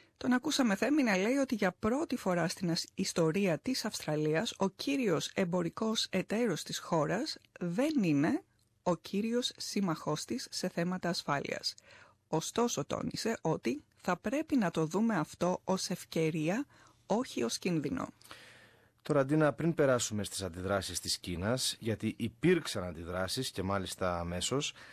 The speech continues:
Speaker 2: να δούμε τι είπε για την σχέση της Αυστραλίας με τις Ηνωμένες Πολιτείες ο Πρωθυπουργός.
Speaker 1: Δεδομένου, Θέμη, ότι οι σχέσεις των Ηνωμένων Πολιτειών με την Κίνα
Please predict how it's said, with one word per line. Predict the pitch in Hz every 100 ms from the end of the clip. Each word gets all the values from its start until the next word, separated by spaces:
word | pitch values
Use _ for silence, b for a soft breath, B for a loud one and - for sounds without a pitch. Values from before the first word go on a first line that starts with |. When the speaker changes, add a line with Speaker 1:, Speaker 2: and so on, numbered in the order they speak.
| B B
Speaker 2:
να | - 120
δούμε | 135 190
τι | 180 175
είπε | 175 175 185 196
για | 160 151
την | 135
σχέση | 123 - 180 165
της | -
Αυστραλίας | 135 - 123 123 175 170 - -
με | 135 131
τις | - 123 123
Ηνωμένες | 123 147 151 -
Πολιτείες | 117 110 - 151 143 139
ο |
Πρωθυπουργός. | 127 117 107 95 87 - - _ _ _ _ - B B B B B B _
Speaker 1:
Δεδομένου, | 220 214 214 269 285 277 240 214 180 185
Θέμη, | 233 262
ότι | 247 185 175 156 - - - -
οι |
σχέσεις | 180 - 233 269 - 226
των | 196
Ηνωμένων | 180 170 208 240
Πολιτειών | 214 175 165 196 220
με | 202 180
την | 180 170
Κίνα | - 226 226 214